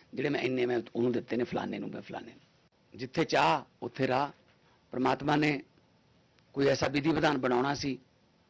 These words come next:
ਕਿ, ਅਮ, ਮੇਰੇ ਵਰਗਿਆਂ ਨੂੰ ਉਹ ਪੈਨ ਦੇਣੇ ਸੀਗੇ ਜਿਨ੍ਹਾਂ ਪੈਨ ਨਾਲ ਤੁਹਾਨੂੰ ਨੌਕਰੀਆਂ ਮਿਲਣ, ਤੁਹਾਡੇ ਘਰਾਂ 'ਚ ਖੁਸ਼ੀਆਂ ਦੇ ਦੀਵੇ ਜਗਣ, ਤਾਂ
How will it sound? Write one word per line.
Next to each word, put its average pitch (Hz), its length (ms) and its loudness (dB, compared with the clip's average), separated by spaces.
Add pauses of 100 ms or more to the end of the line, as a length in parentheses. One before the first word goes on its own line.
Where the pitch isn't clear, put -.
(380)
ਕਿ, 135 340 -2 (1400)
ਅਮ, - 200 -12 (880)
ਮੇਰੇ 139 300 4
ਵਰਗਿਆਂ 139 340 2
ਨੂੰ 143 220 -2 (1000)
ਉਹ 151 100 2
ਪੈਨ 156 280 2
ਦੇਣੇ 139 260 0
ਸੀਗੇ 143 300 0
ਜਿਨ੍ਹਾਂ 139 260 0
ਪੈਨ 135 280 0
ਨਾਲ 131 280 -2 (760)
ਤੁਹਾਨੂੰ 139 200 0
ਨੌਕਰੀਆਂ 127 380 0
ਮਿਲਣ, 131 300 -2
ਤੁਹਾਡੇ 127 280 -2
ਘਰਾਂ 127 240 -2
'ਚ 120 180 -8
ਖੁਸ਼ੀਆਂ 120 460 -4 (360)
ਦੇ 120 100 -2
ਦੀਵੇ 117 300 -2
ਜਗਣ, 123 300 -4 (920)
ਤਾਂ 135 360 -2